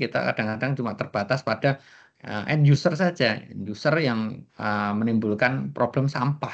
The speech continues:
gitu ya. Sebenarnya tidak sampai itu. Rantainya sangat panjang dari hulu sampai hilir produk tersebut, eh,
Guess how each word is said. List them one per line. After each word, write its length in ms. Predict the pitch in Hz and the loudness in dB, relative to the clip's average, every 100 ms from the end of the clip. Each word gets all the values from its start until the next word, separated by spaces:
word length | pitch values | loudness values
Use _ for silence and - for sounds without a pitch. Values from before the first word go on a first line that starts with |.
| - | -4
gitu 140 | 113 98 95 | -2 -2 -4
ya. 40 | 101 | -6
Sebenarnya 280 | - 143 208 | -4 -2 0
tidak 160 | 180 139 143 | 0 0 0
sampai 180 | 143 - | 0 -2
itu. 140 | - - - - - - | -4 -8 -8 -20 -6 2
Rantainya 400 | 160 165 170 208 226 | 4 4 2 2 -2
sangat 180 | 185 151 160 | -4 -2 0
panjang 320 | 143 123 110 110 | 0 0 -4 -2
dari 140 | 120 127 | -2 -2
hulu 160 | 131 151 175 | -2 -4 -4
sampai 200 | 156 143 117 | 0 2 2
hilir 220 | 117 131 147 | 2 0 -2
produk 240 | 123 117 127 - | -6 -4 -4 -4
tersebut, 460 | 127 120 - 180 185 _ - - _ 120 | -4 -4 -2 -2 -2 _ -20 -20 _ 0
eh, 360 | 120 117 117 | 2 4 2